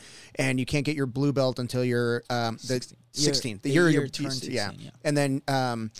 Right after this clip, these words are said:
Speaker 1: you know, black belt, you have to be at
Speaker 2: And
Speaker 1: least
Speaker 2: then
Speaker 1: eighteen, I
Speaker 2: purple
Speaker 1: think.
Speaker 2: belt, seventeen.
Speaker 1: Seventeen.
Speaker 2: And then brown belt, eighteen.
Speaker 1: Yep.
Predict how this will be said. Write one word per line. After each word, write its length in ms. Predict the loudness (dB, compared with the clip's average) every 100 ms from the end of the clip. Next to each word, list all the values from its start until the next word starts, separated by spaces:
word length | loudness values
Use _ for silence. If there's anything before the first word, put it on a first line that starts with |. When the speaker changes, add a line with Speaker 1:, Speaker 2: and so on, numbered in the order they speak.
| -20 -14 -4
Speaker 1:
you 60 |
know, 100 | -2
black 300 | 0 2 2
belt, 240 | 2 0 0
you 80 | -2
have 100 | -2
to 80 |
be 180 | -2 -2
at 40 | -2
Speaker 2:
And 80 |
Speaker 1:
least 240 | -2 -4 -2
Speaker 2:
then 80 | -4
Speaker 1:
eighteen, 220 | -2 -2
I 60 | -2
Speaker 2:
purple 100 | -4
Speaker 1:
think. 60 |
Speaker 2:
belt, 360 | -4 -4 -6 -8
seventeen. 460 | -10 -8 -10 -10 -4
Speaker 1:
Seventeen. 440 | -2 -2 -2 -4 -6 _ _
Speaker 2:
And 120 | -12 -8
then 420 | -6 -6 -8 -8
brown 280 | -6 -6 -6
belt, 300 | -6 -8 -12 _ _ _
eighteen. 580 | -10 -10 -8 -10 -8 -8
Speaker 1:
Yep. 160 | -8